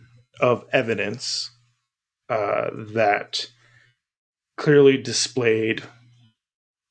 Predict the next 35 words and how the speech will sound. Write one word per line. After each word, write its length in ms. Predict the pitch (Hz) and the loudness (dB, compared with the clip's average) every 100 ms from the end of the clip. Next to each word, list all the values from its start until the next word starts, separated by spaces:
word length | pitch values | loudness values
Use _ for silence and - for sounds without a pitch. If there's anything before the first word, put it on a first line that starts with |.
| - | -2
it, 140 | 123 - | -2 -4
it 180 | - - | -6 -6
was 140 | 110 | -6
clear 480 | - - 135 123 117 | -8 0 4 4 2
that 160 | 110 - | 0 -4
hacking 680 | - - 117 - 110 98 104 _ _ _ _ _ _ _ _ _ - | -4 -2 -4 -4 -10 -10 -14 _ _ _ _ _ _ _ _ _ -6
exists. 580 | 113 117 117 120 - - | -4 0 0 0 -6 -8
It, 220 | 113 - - | -8 -10 -12
it, 200 | 110 - | -14 -12
it 80 | 127 120 | -12 -12
included 400 | 120 127 107 101 | -4 -2 -2 -4
a 60 | |
website 680 | 98 147 147 - 139 135 135 | -2 0 0 -2 0 0 -2
that 140 | 135 | -6
you 120 | 131 120 | -8 -12
could 180 | 123 | -8
go 240 | 120 123 123 | -4 -4 -4
to 500 | - 123 117 117 110 _ - - _ _ | -6 -4 -2 -4 -8 _ -20 -20 _ _
with 200 | - - | -8 -8
tips 360 | - 139 139 - | -2 -2 -2 -6
and 100 | 107 | -8
tricks 300 | - 127 - | -4 -4 -6
for 240 | - - | -10 -6
ex-, 240 | 123 - - - - | -6 -6 -12 -16 -6
exploits 560 | 127 120 - 120 120 120 | -4 -4 -6 -2 -2 -2
and 100 | 117 | -4
everything. 460 | 117 117 117 113 113 | -4 -4 -4 -6 -6
And 120 | 113 | -4
then 120 | 110 | -2
it 60 | 104 | -2
also 320 | 113 113 120 | -2 -2 -4
included, 680 | 113 110 - 113 110 104 104 | -4 -6 -6 0 2 2 -2
you 160 | 113 107 | -8 -10
could 200 | - - | -10 -10
see 760 | - - 135 123 123 123 - | -8 -4 -2 0 -2 -4 -10